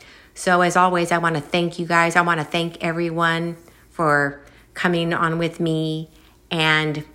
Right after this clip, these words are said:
you know that if you've got any questions, if you've got anything that you want to tell me about, that you want to talk about, or that, or you would like to share,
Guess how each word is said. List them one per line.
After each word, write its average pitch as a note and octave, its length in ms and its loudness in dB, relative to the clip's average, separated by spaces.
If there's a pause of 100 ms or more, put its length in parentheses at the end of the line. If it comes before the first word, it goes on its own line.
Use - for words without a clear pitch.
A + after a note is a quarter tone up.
(100)
you D#3+ 260 -2
know F#3 580 2
that E3 420 -2
if D#3 220 -6
you've F3+ 240 0
got D#3 400 0
any G3 260 4
questions, F#3+ 640 2
if D3+ 160 -4
you've E3+ 280 -6
got D#3+ 340 -2 (100)
anything G3 800 2
that E3+ 280 -2 (400)
you G3+ 600 -2 (420)
want F3 480 2
to D#3 480 -2 (380)
tell G3+ 240 2
me A3 200 2
about, G3+ 640 2 (280)
that F3 260 0
you F#3 340 0
want F#3+ 460 -2
to E3+ 380 -2
talk F#3 420 0
about, G#3+ 520 2
or E3 140 -2
that, D3+ 380 -4
or D#3+ 140 -2
you G#3 160 2
would B3 120 4
like F#3+ 220 4
to E3 120 -6
share, E3 600 0